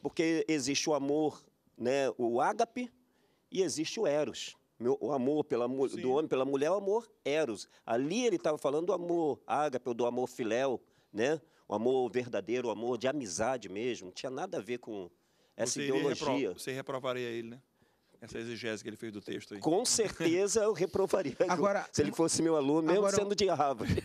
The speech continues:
Speaker 3: algo,
Speaker 1: <laughs>
Speaker 3: algo pra nossa reflexão. Eu comentei no início do bloco, né, que eu trabalhei numa instituição que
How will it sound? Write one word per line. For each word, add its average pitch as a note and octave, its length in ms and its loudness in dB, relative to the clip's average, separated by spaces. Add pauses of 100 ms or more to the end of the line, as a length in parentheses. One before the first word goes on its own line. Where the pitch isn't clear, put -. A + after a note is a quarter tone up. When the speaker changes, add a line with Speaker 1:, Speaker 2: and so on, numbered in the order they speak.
(100)
Speaker 3:
algo, F#3 220 2
Speaker 1:
<laughs> D3+ 180 0
Speaker 3:
algo F#3 260 2
pra F3 240 0
nossa E3+ 280 -4
reflexão. D#3 640 -6
Eu D#3 140 -6
comentei D3+ 400 -8
no D3+ 80 -8
início D3 260 -10
do E3 40 -12
bloco, F#3+ 300 0
né, D3 160 -6 (220)
que - 100 -10
eu C3 60 -6
trabalhei B2+ 400 -8
numa C3+ 120 -8
instituição C3+ 460 -10
que - 120 -18